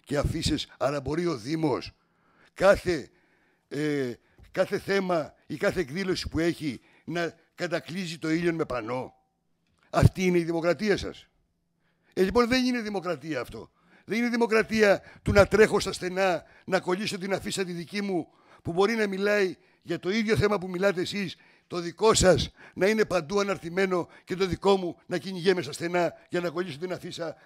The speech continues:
μπας και το συνεργείο του Δήμου τη βγάλει. Άρα, λοιπόν, και στο ζήτημα της δημοκρα-, είναι δημοκρατία <clears throat> να πηγαίνετε, να πηγαίνει ο δήμαρχος στους συλλόγους,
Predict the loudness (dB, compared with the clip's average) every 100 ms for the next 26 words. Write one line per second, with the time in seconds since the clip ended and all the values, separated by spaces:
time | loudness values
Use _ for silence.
0 | _ -2 -2 -4 -6 -6 -4 -4 -4 -6
1 | -6 -8 -6 -6 -8 _ _ _ _ _
2 | _ _ _ _ _ _ -2 2 2 0
3 | 0 2 2 -2 -12 -10 -8 -6 -4 -4
4 | -4 -6 -6 -8 -12 -14 -6 -4 -4 -6
5 | -4 -4 0 8 10 8 2 -8 -6 -6
6 | -6 _ -8 -8 -8 -20 -20 -18 -18 -20
7 | -20 -6 4 6 6 2 _ -4 -2 2
8 | 6 6 6 2 0 2 2 2 2 4
9 | 4 4 0 -6 -8 _ _ -8 0 0
10 | 2 10 12 12 8 -2 -8